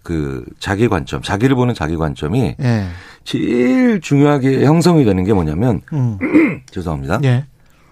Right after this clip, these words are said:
Speaker 1: 제일 중요하게 형성되는 게 뭐냐면 출생서열이에요.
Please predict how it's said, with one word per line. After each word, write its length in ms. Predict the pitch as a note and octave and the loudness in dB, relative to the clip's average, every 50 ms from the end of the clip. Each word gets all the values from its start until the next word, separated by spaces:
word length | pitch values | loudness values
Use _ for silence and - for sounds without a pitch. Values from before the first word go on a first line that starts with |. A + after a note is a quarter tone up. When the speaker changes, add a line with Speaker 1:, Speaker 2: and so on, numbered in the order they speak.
| _ _ _ _ _ _ _ - - - - - _ _ | _ _ _ _ _ _ _ -20 -20 -20 -20 -20 _ _
Speaker 1:
제일 200 | - A2+ A#2 A#2+ | 0 2 2 2
중요하게 320 | A2 - G2+ F#2+ F#2+ F2 F2 | 2 0 -2 0 0 0 0
형성되는 360 | G2+ A2 G#2 G#2+ G2 F2 D#2+ | -2 -2 -2 -2 -2 -2 -2
게 80 | F2+ G2+ | -2 -2
뭐냐면 420 | D#2+ C2 C2 D2 F2 G2 D#2+ B1+ - _ _ - - _ - - - - _ _ _ _ _ _ _ _ _ _ _ _ | -2 -2 -2 -2 -2 -2 -4 -4 -8 _ _ -20 -20 _ -20 -20 -20 -20 _ _ _ _ _ _ _ _ _ _ _ _
출생서열이에요. 720 | - - D#3+ D#3 - D#3+ D#3 C#3+ C3 G#2 E2 - - - | -4 -2 -2 0 0 0 2 2 2 2 0 -2 -4 -8